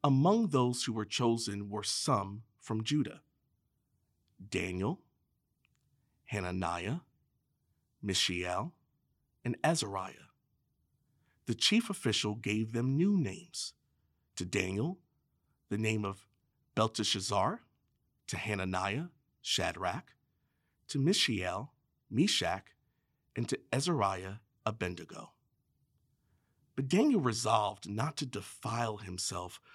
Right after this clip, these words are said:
with the royal food and wine. And he asked the chief official for permission not to defile himself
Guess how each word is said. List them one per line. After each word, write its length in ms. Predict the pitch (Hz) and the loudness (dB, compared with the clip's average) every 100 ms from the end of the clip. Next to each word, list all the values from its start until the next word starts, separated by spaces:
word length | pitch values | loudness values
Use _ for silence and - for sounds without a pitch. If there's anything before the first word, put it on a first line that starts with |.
| - - | -20 0
with 140 | 123 117 | 0 2
the 160 | 104 92 | -2 -2
royal 400 | 107 117 120 107 | 0 2 4 2
food 380 | - - 117 107 | -2 -2 0 0
and 140 | 101 | -2
wine. 400 | 107 127 95 90 _ _ _ _ _ _ _ _ _ - | -2 -2 -4 -12 _ _ _ _ _ _ _ _ _ -6
And 80 | 185 | 0
he 80 | 196 | 2
asked 300 | 202 - - | 0 -2 -2
the 80 | |
chief 400 | 160 - 170 - - | 0 0 0 -4 -2
official 460 | 135 - 170 - | -2 2 0 2
for 160 | 110 110 | -2 -2
permission 720 | - 113 113 147 - 95 104 | -2 -2 2 2 2 -2 -2
not 240 | 127 175 - | -2 -2 -6
to 80 | |
defile 560 | 156 113 - 131 139 143 | -6 -6 -4 0 2 0
himself 560 | 123 95 - 98 92 | -4 -4 -4 -6 -8